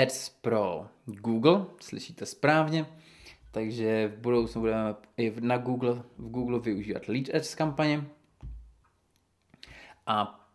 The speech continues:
poslední, co tady chci dneska zmínit, je další článek na blogu Seznamu a jsou to další metriky v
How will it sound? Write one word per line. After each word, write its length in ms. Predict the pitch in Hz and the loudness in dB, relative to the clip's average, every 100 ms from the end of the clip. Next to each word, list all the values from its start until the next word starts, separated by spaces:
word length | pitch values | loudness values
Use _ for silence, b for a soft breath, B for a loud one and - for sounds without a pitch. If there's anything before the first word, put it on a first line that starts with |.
| - | 2
poslední, 880 | 147 143 143 139 135 135 135 135 - - b b b b b b _ _ _ _ | 2 6 6 6 6 6 6 2 -6 -20 b b b b b b _ _ _ _
co 140 | - 135 | -4 2
tady 220 | 135 127 | 4 4
chci 120 | 127 | 2
dneska 260 | 127 127 123 | -4 0 0
zmínit, 440 | 120 120 117 113 | 0 2 2 2
je 60 | 104 | 4
další 280 | 139 139 - | 4 4 0
článek 440 | 131 117 113 113 | 0 0 0 -2
na 380 | 98 87 107 - | -4 -4 -6 -10
blogu 380 | 113 113 120 101 | -8 2 2 2
Seznamu 720 | - 165 151 165 156 156 143 - _ _ B B B | 0 0 4 4 6 4 0 -6 _ _ B B B
a 80 | - | -6
jsou 160 | - 123 | -2 0
to 120 | 117 | 2
další 420 | 110 110 - 110 | 2 2 0 -2
metriky 480 | 107 104 101 - - | -2 -2 -4 -8 -16
v 140 | - | -16